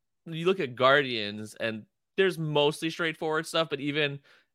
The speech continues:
in its straightforwardness, there's, like, interesting drama, right? Like, Ego Living Planet wants to, you know, take over, take over the galaxy, sure, but there's the interpersonal drama that made that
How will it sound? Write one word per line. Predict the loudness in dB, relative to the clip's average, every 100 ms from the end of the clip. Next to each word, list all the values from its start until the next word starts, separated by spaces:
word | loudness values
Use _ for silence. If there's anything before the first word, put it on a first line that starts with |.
| _
in | 4
its | 4 4
straightforwardness, | 2 2 2 2 2 0 -2
there's, | -4 0
like, | 0 0
interesting | -4 -4 -6 -6
drama, | -2 0 2 2 0
right? | 4 6 6
Like, | 4 2 -2 _ _ 4
Ego | 6 8 8
Living | 8 6
Planet | 4 6 6 4
wants | -2 -4
to, | -2 2 2
you | 2 0
know, | 0
take | 0 0
over, | 0 0 0 0 0 -4 _ _ _ -6
take | -4 -2
over | -2 -4
the | 0
galaxy, | 2 2 2 -4 -6 -6
sure, | -4 0 2 2 2
but | 6 10 10 6 _ -8
there's | -2 -2
the | -2 -4
interpersonal | -4 -6 -6 -6 0
drama | 2 2 2
that | 0
made | 2 0 4
that | 6 6